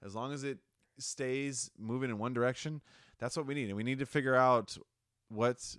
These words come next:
we can agree on. Okay, you guys, there's gotta be,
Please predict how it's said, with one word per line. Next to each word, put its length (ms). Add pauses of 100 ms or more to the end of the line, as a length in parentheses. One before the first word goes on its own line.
(160)
we 120
can 140
agree 280
on. 280
Okay, 220
you 160
guys, 220
there's 200
gotta 260
be, 400